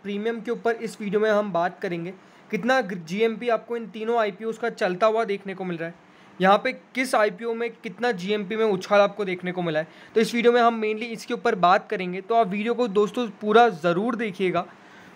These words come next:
उससे पहले दोस्तों एक और important बात, you can also subscribe to our new channel, The Share Bazaar।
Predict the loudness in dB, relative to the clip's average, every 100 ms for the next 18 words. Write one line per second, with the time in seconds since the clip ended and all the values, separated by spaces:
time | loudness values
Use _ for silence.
0 | -6 2 4 4 2 -2 -2 0 2 4
1 | 4 4 0 -6 -6 -2 0 -2 -6 _
2 | _ _ -20 -8 -8 -8 -20 -20 -6 0
3 | 2 2 0 4 4 4 -2 -4 -6 -2
4 | 0 0 -2 -2 -2 -2 -2 2 2 2
5 | 0 0 2 2 4 4 2